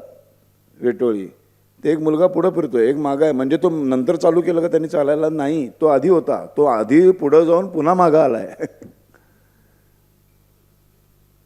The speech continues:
माहितीच नाही आम्हाला.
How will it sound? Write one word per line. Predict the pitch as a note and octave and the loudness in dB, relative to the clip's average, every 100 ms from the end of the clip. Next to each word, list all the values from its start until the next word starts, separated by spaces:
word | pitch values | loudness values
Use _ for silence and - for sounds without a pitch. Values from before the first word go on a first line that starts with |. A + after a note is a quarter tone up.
| _ _ _ _ _ _ _ _ _ _ _ _ _ _ _ _ _ _ _ _ _ | _ _ _ _ _ _ _ _ _ _ _ _ _ _ _ _ _ _ _ _ _
माहितीच | C3 C#3+ A#3+ G#3 | -4 -2 -4 -4
नाही | G#3 | -4
आम्हाला. | D3 A2 | -4 -6